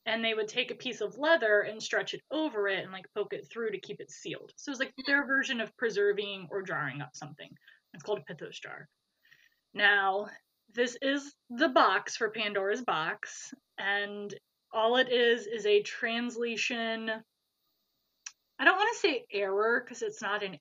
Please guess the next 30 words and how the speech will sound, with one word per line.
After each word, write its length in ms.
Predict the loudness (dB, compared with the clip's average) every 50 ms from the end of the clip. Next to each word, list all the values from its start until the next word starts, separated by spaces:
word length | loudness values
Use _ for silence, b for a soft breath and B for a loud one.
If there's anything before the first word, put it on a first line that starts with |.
| _ -8
error. 720 | -6 -4 -2 -2 0 2 4 4 6 6 6 4 4 0 -4 _ _ _ 0
It's 300 | 0 0 0 -2 -6 -4
just 320 | -2 -2 -2 -4 -6 -6
when 500 | -6 -4 -2 -2 -2 -2 -2 -4 -4 -6 -10 _ _ _ _ _ _ _ 6
there 160 | 6 6 6
are 100 | 6 2 -2 -2
different 320 | -2 0 2 2 2 2
ways 240 | 2 2 2 2 0
that 80 | -4
you 120 | -6 -6 -6
can 180 | -6 -8 -8
translate 580 | -6 -6 -4 -4 -4 -4 -4 -2 0 0 -2 -2
text 360 | -2 -2 -2 -2 -4 -6 -10
from 120 | -10 -8 -6
other 200 | -4 -4 -4 -4
languages. 800 | -6 -8 -6 -4 -4 -2 2 4 4 4 4 2 0 -4 -8
Some 220 | -8 -6 -6 -6 -6
people 280 | -6 -6 -6 -6 -6
do 160 | -2 -2 -2 -2
it 80 | 0 0
very 240 | 0 2 2 2 0
literally. 920 | -2 -2 -2 0 0 0 0 -2 -2 -2 -2 0 0 0 0 -2 -4 _ _ _ _ _ _ _ _ -6
Some 260 | -2 -2 -2 -2 -2
people 680 | -4 -6 -6 -2 -2 0 2 2 2 2 2 2 0 -2
make 300 | -4 -4 -4 -2 -2 -2
it 80 | 0
a 80 | 2 2
little 240 | 2 2 2 0 0
bit 200 | 0 0 -2 -2
more, 520 | -4 -4 -2 -2 -2 -2 -4 -6 -8 -10